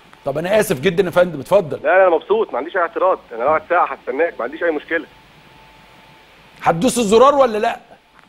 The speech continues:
Speaker 2: لا طبعا.
Speaker 1: لا
Speaker 2: أنا،
Speaker 1: طبعا.
Speaker 2: انا عايز زرار تاني، اختراع ريسيت.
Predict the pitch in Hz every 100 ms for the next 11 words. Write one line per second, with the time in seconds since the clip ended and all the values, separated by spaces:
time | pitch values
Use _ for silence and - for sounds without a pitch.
0 | _ _ _ - 151 196 202 147 - _
1 | _ _ - 180 233 196 214 220 139 120
2 | 170 190 - 143 165 190 - 196 214 226
3 | 165 - 165 180 202 160 131 165